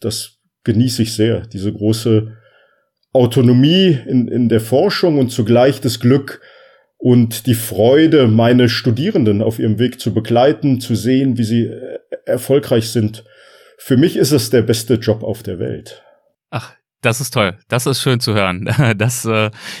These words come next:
Speaker 2: ist, äh, Balsam für die Seele. Wo kann man Sie denn erleben? In welchen, äh, Studiengängen, in lech-, welchen Lehrveranstaltungen? Jetzt, äh, wo wir hören, wie begeistert Sie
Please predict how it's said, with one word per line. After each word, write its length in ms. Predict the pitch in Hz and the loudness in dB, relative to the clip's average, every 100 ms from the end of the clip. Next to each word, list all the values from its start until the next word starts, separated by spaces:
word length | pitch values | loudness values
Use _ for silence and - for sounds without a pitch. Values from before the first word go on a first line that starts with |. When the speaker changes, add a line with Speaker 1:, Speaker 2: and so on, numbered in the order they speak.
| 147 | -8
Speaker 2:
ist, 200 | 135 123 | -6 -4
äh, 120 | - | -2
Balsam 540 | 117 120 135 123 113 117 | 0 2 2 2 0 0
für 160 | 113 | -4
die 120 | 104 95 | -4 -2
Seele. 440 | 98 92 87 85 _ _ - _ - | -2 -2 -4 -10 _ _ -20 _ -6
Wo 120 | 117 | -4
kann 160 | - 175 | 0 2
man 100 | 160 | 2
Sie 100 | 151 | 0
denn 180 | 143 | -4
erleben? 420 | 135 110 170 - 71 | -2 0 0 -2 -6
In 180 | 92 | -4
welchen, 540 | 92 107 120 113 104 95 | 0 0 0 -2 -2 -4
äh, 100 | 92 | -8
Studiengängen, 800 | - 113 110 101 95 95 98 98 - | -8 -6 -4 -4 -4 -4 -4 -6 -8
in 180 | 95 | -8
lech-, 300 | 95 98 - - | -4 -6 -6 -6
welchen 280 | 104 95 92 | -6 -6 -6
Lehrveranstaltungen? 960 | 87 87 - 85 - - 87 90 90 | -8 -8 -12 -12 -12 -10 -10 -10 -8
Jetzt, 240 | 92 - | -6 -6
äh, 320 | - 104 101 104 | -4 -2 -2 -4
wo 100 | 101 | -4
wir 140 | 98 | -2
hören, 380 | 104 104 107 107 | 0 -2 -4 -4
wie 80 | 110 | -4
begeistert 720 | 104 101 139 - - 127 117 | -2 0 0 -2 0 -2 -2
Sie 380 | 110 131 180 | -4 0 0